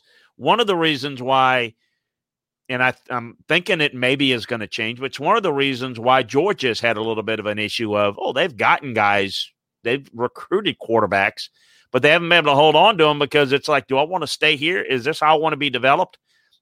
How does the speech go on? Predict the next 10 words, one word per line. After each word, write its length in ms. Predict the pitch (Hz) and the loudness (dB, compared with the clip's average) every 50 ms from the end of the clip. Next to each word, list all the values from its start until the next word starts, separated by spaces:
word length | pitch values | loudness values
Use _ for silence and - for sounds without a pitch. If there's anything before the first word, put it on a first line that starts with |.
| _ - | _ -8
This 200 | 104 110 - 185 | -6 -4 -2 -2
is 120 | 180 139 | -2 0
not 220 | 143 156 156 156 - | 2 2 2 2 2
the 100 | 139 135 | 4 4
offense 440 | 143 170 170 - 151 143 139 120 | 4 4 4 2 0 -2 0 0
I 40 | 135 | -2
wanna 220 | 127 131 139 135 127 | -2 -2 -4 -4 -4
be 140 | 127 135 | -6 -6
developed." 400 | 123 127 123 156 170 156 123 - | -4 -2 -2 -2 -2 -2 -6 -4
So 240 | - 147 139 131 117 | 0 2 2 2 2